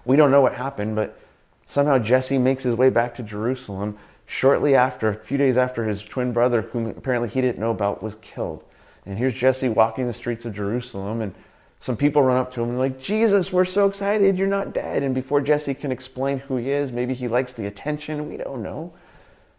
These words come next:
They find somebody, twin brother or not,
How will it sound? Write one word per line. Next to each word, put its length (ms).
They 420
find 460
somebody, 580
twin 260
brother 360
or 100
not, 420